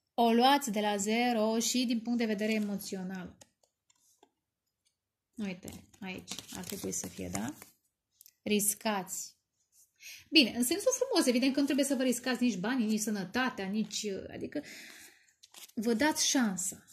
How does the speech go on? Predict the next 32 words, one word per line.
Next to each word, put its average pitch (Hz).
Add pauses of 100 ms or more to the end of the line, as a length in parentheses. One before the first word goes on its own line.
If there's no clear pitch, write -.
(560)
Vă 196
dați 185
șansa 214
la 196
dragoste. 190 (640)
Dați-vă 214
șansa 202
la 208
dragoste. - (200)
Hm. - (1200)
La 208
capătul 226
setului 208
de 196
cărți, 339
cine 427
apare, 381
dragii 185
mei? 175
Am 202
zis 240
de 233
mica 220
împărăteasă, 214
la 208
nouă 202
de, 190
de 196
monede 185
aici. 214
Am -
zis? 226